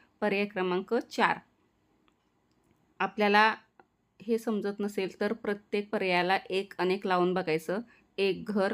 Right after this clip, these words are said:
अनेक घरे, एक आरसा, अनेक आरसे, एक पुस्तक, अनेक पुस्तके, एक गाणे, अनेक गाणे.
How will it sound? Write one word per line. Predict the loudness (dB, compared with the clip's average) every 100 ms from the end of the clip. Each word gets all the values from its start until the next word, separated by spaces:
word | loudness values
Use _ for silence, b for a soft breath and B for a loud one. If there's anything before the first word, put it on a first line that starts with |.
| -2
अनेक | 0 2 2 0
घरे, | -2 -2 -2 -6 b b _ -4
एक | -4 2
आरसा, | 2 2 -2 0 0 -2
अनेक | -2 -2 0
आरसे, | 0 0 -2 -8 -8 -10 b b _ -4
एक | -4 -2
पुस्तक, | -8 -8 -6 -4 -4 -6
अनेक | -4 -2 -2
पुस्तके, | -6 -8 -6 -4 -2 -4 -6 _ _ _ 0
एक | 0 0
गाणे, | 0 2 4 2 0 -4 _
अनेक | -4 -4 -4 -4
गाणे. | 2 2 2